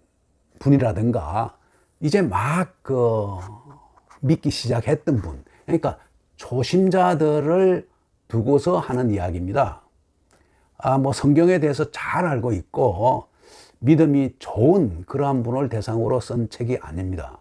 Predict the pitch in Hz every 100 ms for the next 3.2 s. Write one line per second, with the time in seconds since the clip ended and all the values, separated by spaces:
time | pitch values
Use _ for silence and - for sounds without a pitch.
0 | _ _ _ - - - - - - 135
1 | - - - 113 117 196 - 95 - 202
2 | 196 80 92 120 110 113 107 117 98 73
3 | -